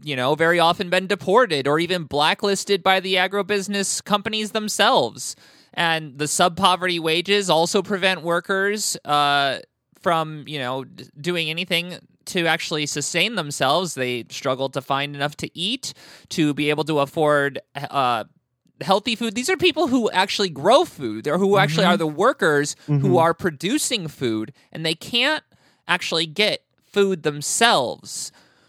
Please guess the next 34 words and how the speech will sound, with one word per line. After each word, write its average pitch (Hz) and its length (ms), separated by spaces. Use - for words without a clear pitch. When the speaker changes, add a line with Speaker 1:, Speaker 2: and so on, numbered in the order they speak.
Speaker 1:
which 196 300
has 170 540
led 160 240
to 165 140
increasing 151 960
diabetes 185 960
and, 143 400
and 147 140
other 214 240
sorts 190 320
of 151 100
illnesses 147 800
amongst 175 540
these 135 260
workers. 98 720
These 240 180
are 254 80
the 233 80
people 226 260
who 208 140
actually 208 360
allow 175 480
people 202 240
across 196 460
the 233 100
country 208 380
to 143 120
eat, - 360
and 151 180
they 180 160
themselves 156 720
are 131 100
not 131 220
allowed. 104 440